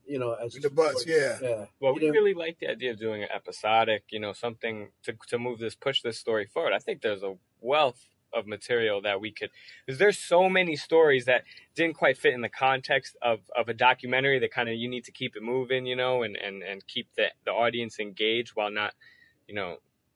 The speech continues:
Speaker 3: getting too bogged down in certain details. But in a narrative format, we could really get into some of the more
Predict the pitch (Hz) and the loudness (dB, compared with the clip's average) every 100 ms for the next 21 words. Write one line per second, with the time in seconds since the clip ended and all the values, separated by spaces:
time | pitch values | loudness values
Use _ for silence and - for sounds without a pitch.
0 | _ _ _ 123 107 104 - 139 131 131 | _ _ _ -2 -2 -4 -10 0 4 4
1 | 139 135 139 127 - 127 123 131 151 131 | 4 4 2 0 -4 -4 -2 -2 -2 -2
2 | - 117 - _ 120 110 104 107 156 180 | 0 0 0 _ -6 -4 -4 2 4 6
3 | 135 117 107 - 117 107 104 104 98 - | 4 2 -2 -4 -4 -4 -2 0 -2 -4
4 | _ _ _ _ _ 123 - 113 107 117 | _ _ _ _ _ -8 -6 -8 -8 -8
5 | 139 147 143 135 127 110 123 123 120 117 | -4 2 4 4 2 -2 2 2 2 -4
6 | 113 107 113 110 107 113 110 | -8 -8 -6 -4 -4 -2 -2